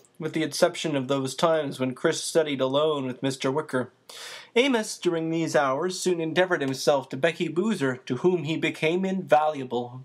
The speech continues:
for he took over those chores Chris has undertaken as his share. These consisted of carrying water, peeling potatoes, or watching the roasting meat in case it should burn.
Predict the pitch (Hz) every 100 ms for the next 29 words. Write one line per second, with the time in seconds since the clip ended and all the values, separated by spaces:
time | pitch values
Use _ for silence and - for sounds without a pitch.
0 | - 165 175 175 208 214 190 175 147 135
1 | - 180 175 147 123 - - 220 - 135
2 | 127 127 - 143 135 123 127 - 226 -
3 | 139 113 120 - - - - - - -
4 | 254 - 190 185 180 175 180 170 - 180
5 | 180 165 151 135 135 160 220 220 214 196
6 | 185 170 170 202 156 117 120 135 131 170
7 | 180 180 165 139 147 160 - 160 165 180
8 | - 139 131 139 131 131 139 131 160 165
9 | 135 120